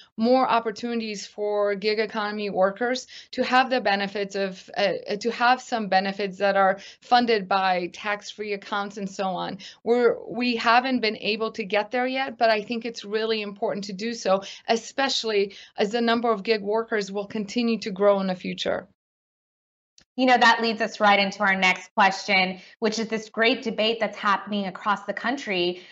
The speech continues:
Speaker 2: about what business models, uh,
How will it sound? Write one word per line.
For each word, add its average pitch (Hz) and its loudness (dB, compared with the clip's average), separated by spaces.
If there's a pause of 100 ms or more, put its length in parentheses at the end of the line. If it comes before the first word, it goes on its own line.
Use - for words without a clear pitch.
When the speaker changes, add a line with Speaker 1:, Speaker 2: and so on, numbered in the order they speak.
(160)
Speaker 2:
about 233 6
what 247 6
business 254 0
models, 202 4
uh, 190 4